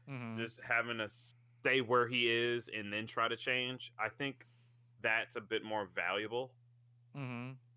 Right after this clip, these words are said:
Speaker 2: Because it's great that he's able, able, he was able to, like, overcome his traumas, like, earlier, but, like, I think if he had to remain who he was and then, like,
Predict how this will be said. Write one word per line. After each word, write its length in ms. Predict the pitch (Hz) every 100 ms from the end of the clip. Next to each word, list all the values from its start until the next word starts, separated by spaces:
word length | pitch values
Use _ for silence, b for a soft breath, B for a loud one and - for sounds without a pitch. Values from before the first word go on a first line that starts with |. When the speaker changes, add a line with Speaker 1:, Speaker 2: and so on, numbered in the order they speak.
| _ _ _ _ _ -
Speaker 2:
Because 320 | 123 139 120
it's 160 | 127 -
great 240 | 139 143
that 120 | 139
he's 120 | 123 107 -
able, 180 | 120 113
able, 200 | 113 110
he 120 | 110 113
was 120 | 104
able 160 | 107 98
to, 160 | 101 92
like, 220 | 87 101
overcome 600 | 98 95 92 92 104 92
his 100 | 82
traumas, 500 | - 101 92 87 - - -
like, 260 | 85 80 -
earlier, 440 | 110 107 85 82 76
but, 140 | 64
like, 280 | 76 67 - _ _ _ _ _ _ _ _ _ _ _ _ _ _ _ _ - -
I 120 | 113
think 460 | - 131 123 - -
if 180 | 113 -
he 180 | 110 104
had 280 | 113 107 -
to 60 |
remain 380 | 107 98 98 98
who 200 | 98 101
he 160 | 101 95
was 560 | 90 92 90 87 85 95
and 220 | 90 90
then, 400 | 92 90 87 87
like, 460 | 82 71 - -